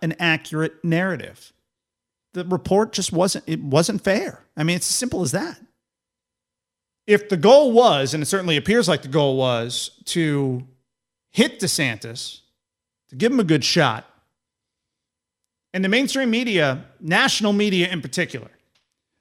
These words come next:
they have tried to do this throughout the pandemic. And you're hearing from someone right now who has been critical of the governor. When I think criticism of DeSantis has been warranted,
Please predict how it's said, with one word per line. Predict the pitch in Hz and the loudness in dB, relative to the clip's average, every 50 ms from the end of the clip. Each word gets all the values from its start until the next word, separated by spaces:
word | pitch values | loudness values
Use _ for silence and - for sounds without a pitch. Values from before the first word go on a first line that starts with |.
| _ - | _ -4
they | 165 185 208 | 0 2 2
have | 196 - | 2 0
tried | - - 214 208 226 247 214 | 0 2 2 4 4 2 0
to | 214 | -2
do | 196 196 202 | -4 -4 -4
this | 208 180 165 - | -2 -4 -4 -4
throughout | - 180 175 170 175 - | -4 -2 0 0 -2 -2
the | 156 | -4
pandemic. | - 156 151 143 139 156 165 143 - - - _ _ _ _ _ _ _ _ _ _ _ _ _ _ _ _ _ _ _ _ _ _ _ _ | -4 -2 -2 0 2 2 0 0 -2 -8 -16 _ _ _ _ _ _ _ _ _ _ _ _ _ _ _ _ _ _ _ _ _ _ _ _
And | - 214 208 202 | 0 0 2 2
you're | 185 226 294 339 339 - - - _ _ _ _ _ _ _ _ _ _ | 2 4 4 4 2 2 -2 -14 _ _ _ _ _ _ _ _ _ _
hearing | - 180 156 233 302 339 349 320 269 202 | -4 0 0 2 2 4 4 4 4 4
from | 214 220 196 | 4 4 4
someone | - 240 226 220 208 | 4 4 4 4 6
right | 196 202 202 208 | 6 6 6 6
now | 196 196 196 190 180 175 | 4 4 4 4 2 2
who | 190 170 - 269 277 226 | 0 0 0 4 6 6
has | 226 277 262 147 | 6 6 4 2
been | 147 147 254 349 381 330 | 2 2 2 2 0 -4
critical | - - 370 403 392 - 240 226 | 0 2 2 2 4 4 4 4
of | 233 220 185 | 4 2 2
the | 190 | 2
governor. | 175 254 311 359 359 247 - - - _ _ _ _ _ _ _ _ _ _ _ _ _ _ _ _ - | 4 6 6 4 4 0 -2 -6 -12 _ _ _ _ _ _ _ _ _ _ _ _ _ _ _ _ 0
When | 143 190 214 | 2 4 4
I | 226 269 320 | 4 4 2
think | 339 - 330 330 320 - - - _ _ _ _ _ _ _ _ | 2 2 0 0 0 -2 -6 -14 _ _ _ _ _ _ _ _
criticism | - - - 285 - - 254 254 190 226 233 220 | -8 -4 -4 -2 -2 -2 -2 0 0 0 0 2
of | - 202 175 | 0 0 -2
DeSantis | 160 165 - 233 240 277 240 - 180 - - | -2 0 0 2 2 0 0 -2 -4 -2 -2
has | 185 151 | -2 2
been | 135 185 180 170 | 4 4 4 6
warranted, | 170 208 262 277 254 170 - 160 | 6 6 6 4 4 2 0 -2